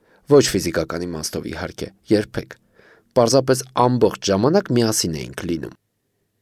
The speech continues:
Աղջկա հետ ընկերություն անելու համար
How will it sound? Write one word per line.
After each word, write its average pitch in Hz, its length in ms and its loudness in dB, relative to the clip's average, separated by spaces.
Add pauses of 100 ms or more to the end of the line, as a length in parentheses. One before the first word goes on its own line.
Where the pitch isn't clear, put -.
(360)
Աղջկա - 420 2
հետ 95 220 2
ընկերություն 92 580 0
անելու 92 380 0
համար 196 320 4